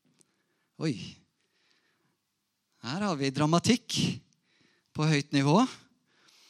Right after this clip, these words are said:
Og vi vet jo det, i historien så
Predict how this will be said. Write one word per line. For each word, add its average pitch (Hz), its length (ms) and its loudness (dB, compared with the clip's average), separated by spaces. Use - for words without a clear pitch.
Og 151 80 -4
vi 151 120 2
vet 147 200 0
jo 180 80 -2
det, 165 160 0
i 139 300 2
historien 151 720 0
så 170 380 0